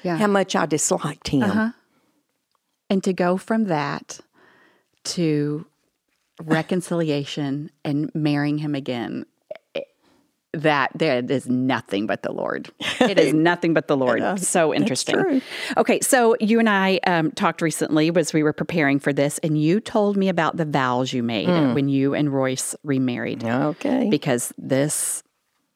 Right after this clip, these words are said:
Speaker 1: uh, and the reason I'm asking you about this is because it will play into the rest of the story,
Speaker 2: Mm-hmm.
Speaker 1: um, for sure. So tell us about those vows.
Speaker 2: Okay, so, um, we married again
Speaker 1: Mm-hmm.
Speaker 2: on a Wednesday evening at church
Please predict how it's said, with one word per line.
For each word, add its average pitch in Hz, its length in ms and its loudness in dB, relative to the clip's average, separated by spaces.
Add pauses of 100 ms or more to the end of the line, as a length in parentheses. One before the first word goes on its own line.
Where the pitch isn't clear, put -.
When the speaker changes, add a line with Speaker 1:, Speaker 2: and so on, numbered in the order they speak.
(120)
Speaker 1:
uh, 143 180 0
and 139 120 2
the 135 60 2
reason 156 220 2
I'm 185 80 2
asking 175 340 0
you 135 100 2
about 135 240 0
this 123 220 0
is 127 100 -4
because 131 380 -2
it 117 80 0
will 123 100 -2
play 120 300 0
into 135 220 0
the 131 80 0
rest 120 260 0
of 127 80 0
the 127 80 -2
story, 113 400 -2
Speaker 2:
Mm-hmm. 131 320 0
Speaker 1:
um, 113 320 0
for 131 100 0
sure. - 440 -4 (340)
So 117 460 0 (260)
tell 156 180 -6
us 151 160 -4
about 139 240 -2
those 123 160 -4
vows. - 480 -8 (300)
Speaker 2:
Okay, 185 420 -2 (140)
so, 165 600 0 (560)
um, 165 460 0 (240)
we 185 180 0
married 170 460 2
again 170 640 0
Speaker 1:
Mm-hmm. 180 140 2
Speaker 2:
on 160 160 2
a 139 80 2
Wednesday 156 560 0
evening 151 680 0
at 151 240 -2
church - 760 -2